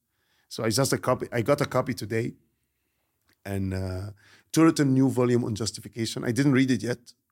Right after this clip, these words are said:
but I was so happy to see this being published before I leave, and I got this one. I love Turretin. I love his precision. Well, maybe my favorite systematician. Uh,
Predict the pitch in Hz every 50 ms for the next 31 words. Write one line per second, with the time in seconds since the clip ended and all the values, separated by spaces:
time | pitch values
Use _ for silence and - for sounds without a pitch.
0 | _ _ _ _ - 104 110 107 - - 110 101 101 101 - - - - 139 131
1 | 123 120 120 - - - - - 120 107 117 113 - - - - - - - -
2 | _ _ _ _ _ - 104 120 120 117 120 123 123 127 123 110 - - 104 98
3 | 107 110 110 107 101 101 107 110 110 110 104 95 85 101 95 104 107 - - 107
4 | - - - 95 95 98 - - _ _ _ _ 143 135 117 123 135 135 - -
5 | 113 104 101 98 - 113 127 131 _ _ _ _ _ _ - - 104 107 117 113
6 | - 104 92 - _ 104 98 - - 107 95 - - 110 113 - _ _ _ -
7 | - - - - _ _ _ _ _ _ _ _ _ _ - 135 131 127 127 120
8 | 117 107 104 104 - 123 127 120 104 110 107 107 _ - - - - - 110 -
9 | - - 107 98 95 101 101 - - 113 113 113 _ _ _ _ _ _ _ _
10 | _ _ _ _ _ _ _ _ _ - 104 101 95 92 90 92 90 87 87 87